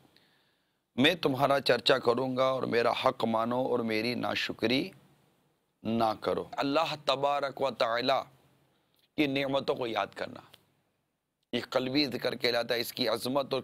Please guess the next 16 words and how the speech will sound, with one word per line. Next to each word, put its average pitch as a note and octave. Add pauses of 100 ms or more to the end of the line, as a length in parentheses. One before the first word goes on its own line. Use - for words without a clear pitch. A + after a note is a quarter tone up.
किबरियाई B2+
और C3
इसकी -
अजीम D3 (440)
कुदरत D3
के D#3
दलाइल B2+
पर C3+
गौर E3+
करना C3
भी B2 (840)
कल्बी F3 (480)
जिक्र C3+
में C#3+ (460)
दाखिल A2+
है। F#2+